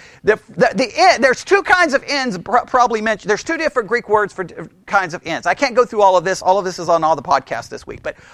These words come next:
I'll go, I'll just go through it quickly. One kind of inn, is think of it as a roadside rest stop. Right? There wasn't, like, an innkeeper there going, "Look, lady, I don't care if you're pregnant. Got no room for you. Go on down the road."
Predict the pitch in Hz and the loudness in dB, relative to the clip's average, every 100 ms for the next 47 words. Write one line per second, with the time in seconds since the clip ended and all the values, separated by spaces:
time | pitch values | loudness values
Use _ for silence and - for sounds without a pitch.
0 | - 214 247 247 202 233 220 - - 220 | 2 2 4 2 2 0 -2 -8 0 0
1 | 208 196 - 160 - 151 339 392 311 277 | 2 -4 -2 -6 -6 2 2 2 0 0
2 | 220 208 214 - - - 214 277 302 302 | 2 0 -2 -6 -12 -4 -2 0 0 0
3 | 269 - 240 233 202 254 277 - 254 240 | -2 0 0 0 2 2 2 0 2 2
4 | 185 220 226 - - 107 - - _ _ | 2 0 0 -6 -8 -8 -10 -20 _ _
5 | _ _ _ _ _ _ _ _ - 240 | _ _ _ _ _ _ _ _ -2 2
6 | 262 - _ _ - 247 359 330 302 262 | 2 -2 _ _ 0 4 4 4 2 2
7 | 226 294 339 - 269 208 202 214 220 220 | 2 2 2 0 -4 -2 -2 2 2 4
8 | 202 - - - - 427 403 - 320 381 | 2 0 -10 -10 2 4 4 4 4 4
9 | 349 330 349 - 403 381 277 - 359 320 | 4 6 6 4 4 4 2 2 2 2
10 | 214 - _ - 302 370 392 392 415 415 | -4 -12 _ -2 2 6 6 6 6 4
11 | 330 403 427 370 - 381 415 415 415 415 | 2 4 4 4 6 6 6 6 4 6
12 | 392 415 403 208 110 | 6 8 8 6 0